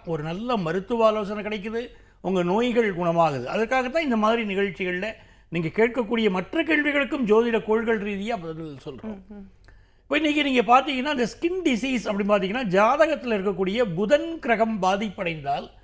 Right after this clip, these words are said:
Speaker 1: அவங்களுக்கு ஸ்கின் டிசீஸ் வந்து நிறைய இருக்குமா.
Speaker 2: ம்.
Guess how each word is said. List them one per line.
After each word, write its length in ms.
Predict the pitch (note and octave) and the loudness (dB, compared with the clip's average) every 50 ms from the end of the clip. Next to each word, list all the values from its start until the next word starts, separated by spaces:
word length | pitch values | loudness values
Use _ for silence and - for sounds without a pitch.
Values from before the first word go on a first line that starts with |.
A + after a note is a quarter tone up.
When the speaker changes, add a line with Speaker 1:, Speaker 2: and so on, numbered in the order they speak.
| - _ _ _ _ _ | -20 _ _ _ _ _
Speaker 1:
அவங்களுக்கு 720 | - G#3+ A#3 C4 C#4+ C4 A3+ G3 A3 D4+ D#4 C4+ A3+ F#3 - - | 4 4 4 6 4 4 2 2 2 2 2 2 2 2 0 -4
ஸ்கின் 380 | C4 B3+ D4+ D4 C4+ G#3 G#3+ F3 | -6 -6 -6 -6 -4 -4 -4 -2
டிசீஸ் 220 | - G3+ F#3+ F3 - | -2 -4 -6 -6 -6
வந்து 240 | - D#3 D#3 F3+ G#3 | -8 -8 -6 -6 -6
நிறைய 380 | E3+ C#3 C#3 C#3+ D3 D#3 D3+ C3 | -6 -6 -6 -6 -6 -6 -6 -6
இருக்குமா. 420 | - G#2+ - - G3+ - - - | -8 -10 -14 -18 -20 -20 -18 -16
Speaker 2:
ம். 200 | - G#3 G3+ F3+ | -14 -12 -12 -14